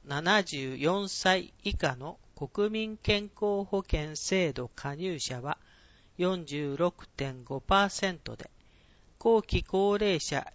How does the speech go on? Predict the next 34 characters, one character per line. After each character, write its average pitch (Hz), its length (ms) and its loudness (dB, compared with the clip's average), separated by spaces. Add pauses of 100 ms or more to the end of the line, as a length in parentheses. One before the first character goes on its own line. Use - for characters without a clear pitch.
医 160 140 -4
療 202 360 4
制 196 320 2
度 127 140 -6
加 143 240 -6
入 165 200 -8
者 135 220 -6
は 151 180 -2 (460)
二 180 160 -2
十 143 300 -6
三 165 340 -2
点 160 440 -8
二 143 180 -10
パ 156 240 2
ー 147 40 0
セ 147 200 -4
ン 123 80 -12 (100)
ト。 - 100 -14 (1800)
質 - 300 -4
問。 147 260 -8 (680)
高 240 220 2
齢 254 180 6
者 170 220 0
の 160 100 -6
健 214 280 8
康 208 320 4
維 208 100 0
持 151 160 -4
は 127 240 -6 (100)
意 170 160 -2
識 - 300 -6
向 156 320 -2
上 156 260 -2
と - 280 -8